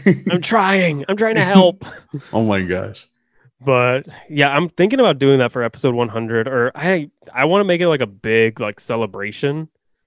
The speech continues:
Speaker 1: Oh, dude, that'd
Speaker 2: Um,
Speaker 1: be great. If you could, if you could do that, that'd be awesome.
Speaker 2: or even
Speaker 1: Especially
Speaker 2: try to get,
Speaker 1: to
Speaker 2: like, the other podcast on or something.
Speaker 1: Oh,
Speaker 2: Some,
Speaker 1: dude,
Speaker 2: like,
Speaker 1: that'd be totally,
Speaker 2: something.
Speaker 1: that'd be awesome. Yeah, yeah.
Speaker 2: Honestly, like, maybe just a huge panel of everybody that's been involved with the show.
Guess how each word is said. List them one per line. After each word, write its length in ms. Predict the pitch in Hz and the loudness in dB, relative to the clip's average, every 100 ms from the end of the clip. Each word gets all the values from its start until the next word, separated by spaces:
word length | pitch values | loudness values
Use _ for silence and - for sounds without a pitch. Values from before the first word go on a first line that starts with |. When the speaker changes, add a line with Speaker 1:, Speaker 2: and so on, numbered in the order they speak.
| _ _ - | _ _ -6
Speaker 1:
Oh, 80 | 127 | -2
dude, 60 | 107 | -2
that'd 140 | 104 | -4
Speaker 2:
Um, 40 | 113 | -4
Speaker 1:
be 100 | 143 | -4
great. 400 | 98 104 104 - 117 | -2 -2 -2 -4 -8
If 100 | 117 | -4
you 120 | 113 | -4
could, 180 | 123 107 | -4 -6
if 180 | 117 139 | -6 -4
you 60 | |
could 180 | 190 165 | -4 -4
do 180 | 110 104 | -2 -2
that, 260 | 104 - - | -4 -8 -8
that'd 100 | 117 | -6
be 100 | 101 | -6
awesome. 420 | 90 - 90 95 _ | -6 -10 -16 -18 _
Speaker 2:
or 60 | - | -12
even 120 | 120 | -4
Speaker 1:
Especially 180 | 135 143 | -2 0
Speaker 2:
try 120 | 131 | 0
to 80 | 131 | 0
get, 120 | 127 | 0
Speaker 1:
to 40 | 120 | -2
Speaker 2:
like, 80 | - | -2
the 100 | 117 | -4
other 140 | 117 | -2
podcast 600 | - 107 107 - 117 110 | -4 -6 -6 -4 -6 -4
on 220 | 123 120 120 | -4 -4 -4
or 60 | |
something. 640 | 113 120 120 120 120 117 - _ _ | -4 -6 -4 -4 -4 -6 -12 _ _
Speaker 1:
Oh, 40 | - | -2
Speaker 2:
Some, 300 | 160 151 139 | 2 4 2
Speaker 1:
dude, 80 | 151 | -2
Speaker 2:
like, 80 | 123 | -4
Speaker 1:
that'd 140 | 110 | -4
be 80 | 131 | -6
totally, 220 | 135 151 135 | -6 -6 -4
Speaker 2:
something. 280 | 139 131 - | -4 -6 -4
Speaker 1:
that'd 40 | |
be 40 | 143 | -4
awesome. 460 | 143 110 98 95 _ | -4 -6 -12 -14 _
Yeah, 260 | 98 117 98 | -4 -4 -4
yeah. 280 | 107 107 98 _ | -8 -10 -14 _
Speaker 2:
Honestly, 300 | 113 143 156 | 0 2 2
like, 180 | 165 131 | 2 0
maybe 180 | 123 127 | -2 -4
just 200 | 131 - | -6 -10
a 40 | |
huge 320 | 107 123 113 - | -10 -8 -8 -6
panel 300 | 110 107 104 | -4 -4 -6
of 80 | - | -6
everybody 440 | 120 113 117 113 | -6 -2 -2 0
that's 160 | 110 - | -2 -2
been 100 | 113 | -2
involved 400 | 107 107 104 - | 0 0 -2 -2
with 140 | 123 | -6
the 80 | 123 | -6
show. 440 | - 117 104 151 | -4 -2 2 2